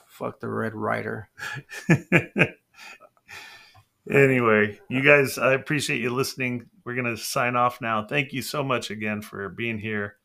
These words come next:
Speaker 2: It means a lot to us. Chris, have a great, great week. Thanks again for joining me.
Speaker 1: Oh, no.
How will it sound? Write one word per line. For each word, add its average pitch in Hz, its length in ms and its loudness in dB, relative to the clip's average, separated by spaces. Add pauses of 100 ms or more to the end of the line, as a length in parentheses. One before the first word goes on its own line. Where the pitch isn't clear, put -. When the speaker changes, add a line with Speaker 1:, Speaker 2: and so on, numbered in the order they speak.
(280)
Speaker 2:
It - 40 -10
means 113 220 -2
a 104 60 -4
lot 107 220 0
to 107 160 -8
us. 98 340 -6 (680)
Chris, - 360 -4
have 104 220 -4
a 113 60 -6
great, 113 280 -2 (340)
great 117 300 -4
week. 143 380 -4 (340)
Thanks 117 240 -6
again 113 240 -4
for - 120 -12
joining 123 340 -4
me. 175 260 -6 (160)
Speaker 1:
Oh, 135 200 -4
no. 117 320 -6